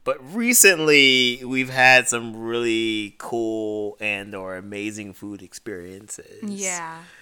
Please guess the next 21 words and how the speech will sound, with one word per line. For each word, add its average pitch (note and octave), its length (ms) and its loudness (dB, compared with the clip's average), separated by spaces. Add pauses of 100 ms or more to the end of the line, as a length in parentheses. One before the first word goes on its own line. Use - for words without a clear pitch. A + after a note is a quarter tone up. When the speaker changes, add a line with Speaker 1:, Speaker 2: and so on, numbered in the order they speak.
(260)
Speaker 1:
That G2+ 680 -2
I A2+ 160 -8
think A2+ 480 -10
have A2+ 480 -4 (220)
really D3+ 340 4
kind C3 340 6
of, A#2 340 2 (840)
maybe A2+ 340 -2
some A#2 240 2
people A2+ 360 -4
say, B2 280 2
make G#2+ 240 -8
us G#2 180 -8
more G2+ 160 -8
bougie. D3+ 540 -6 (100)
Speaker 2:
<laughs> D#4+ 180 -8 (300)
Speaker 1:
But C3 420 10 (300)
I C#3 280 8
would C#3+ 220 -2
say B2 1080 8 (580)
has B2 440 4